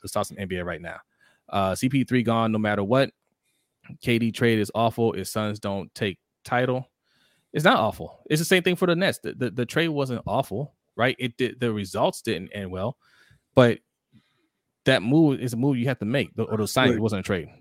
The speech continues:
Speaker 1: The, the
Speaker 2: here's the
Speaker 1: signing.
Speaker 2: thing. I'm gonna, I'm gonna tell you something, Buck, that, uh, a lot of, apparently a lot of Suns fans don't realize. You didn't trade any stars to get Kevin Durant.
Speaker 1: Right.
Speaker 2: You traded, you traded a couple good role players.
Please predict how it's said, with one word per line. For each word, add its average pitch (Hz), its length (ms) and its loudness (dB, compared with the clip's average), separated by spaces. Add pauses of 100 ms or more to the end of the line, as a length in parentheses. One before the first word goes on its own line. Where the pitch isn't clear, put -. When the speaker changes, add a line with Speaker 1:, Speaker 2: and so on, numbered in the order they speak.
Speaker 1:
The, 95 80 -4
the - 60 4
Speaker 2:
here's 180 140 12
the 175 140 8
Speaker 1:
signing. 156 220 2
Speaker 2:
thing. 143 120 0
I'm 147 140 0
gonna, 156 200 4
I'm 143 80 0
gonna 156 160 2
tell 143 180 4
you 143 80 6
something, 135 240 2
Buck, 135 240 2
that, 113 200 2
uh, 104 340 -4 (560)
a 123 40 -2
lot 113 300 -4
of, - 220 -8 (380)
apparently 131 320 2
a 110 40 0
lot 110 140 -2
of 98 80 -6
Suns 107 280 -6
fans 104 520 -4 (160)
don't 98 240 -6
realize. 101 360 -4 (300)
You 123 120 6
didn't 147 180 8
trade 117 200 6
any 95 160 -2
stars 87 340 -6
to 90 60 -12
get 82 160 -6
Kevin 78 180 -6
Durant. 73 280 -10 (800)
Speaker 1:
Right. 185 220 6 (380)
Speaker 2:
You 110 80 -2
traded, 120 500 4
you 127 100 -4
traded 139 300 6
a 113 40 4
couple 107 240 0
good 98 180 -4
role 90 180 -6
players. 80 440 -12